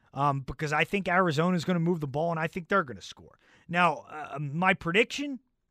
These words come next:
is I like the Cardinals thirty-four twenty-seven. I think this game's gonna be close. I think the Eagles are gonna hang in it,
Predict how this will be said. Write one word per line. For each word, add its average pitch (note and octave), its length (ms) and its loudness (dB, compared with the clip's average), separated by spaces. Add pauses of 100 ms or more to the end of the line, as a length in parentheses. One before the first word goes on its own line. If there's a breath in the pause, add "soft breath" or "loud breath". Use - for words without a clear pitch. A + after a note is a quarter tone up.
(400)
is D#3+ 260 -2
I D#3+ 120 0
like F3+ 320 4
the B3 100 -6
Cardinals A3 500 4
thirty-four G#3+ 600 2
twenty-seven. G3 640 -2 (340)
I C#3 120 -6
think F#3 240 -6
this - 180 -6
game's A3+ 260 -4
gonna A#3 140 -2
be A#3+ 80 -2
close. A3 520 4 (360)
I C#3+ 80 -4
think F3 220 -6
the G#3+ 100 -10
Eagles A3 240 0
are A3 40 -2
gonna A#3 180 2
hang A3+ 260 4
in G#3 120 6
it, G#3+ 140 0